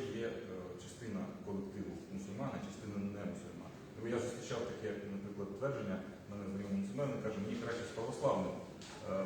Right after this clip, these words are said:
мати справу, ніж атеїстом, наприклад». То з православним я, я знайду порозуміння, з атеїстом взагалі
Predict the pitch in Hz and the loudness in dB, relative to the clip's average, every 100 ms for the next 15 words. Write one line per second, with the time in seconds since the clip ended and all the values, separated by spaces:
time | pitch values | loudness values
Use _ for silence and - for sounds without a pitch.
0 | 101 101 - - - - - 127 - 117 | 4 4 2 2 6 6 6 4 4 2
1 | 113 98 - 87 90 92 95 - - 196 | 2 4 2 0 -2 -2 -2 -4 -2 0
2 | - - - - - - 117 123 165 139 | 0 0 -2 -8 -6 -2 2 4 6 8
3 | 123 120 - 127 123 - 131 131 156 120 | 6 4 4 6 6 8 8 10 10 10
4 | 113 107 104 104 101 139 139 107 101 101 | 10 8 6 6 6 6 6 4 2 2
5 | - 104 110 | 0 2 2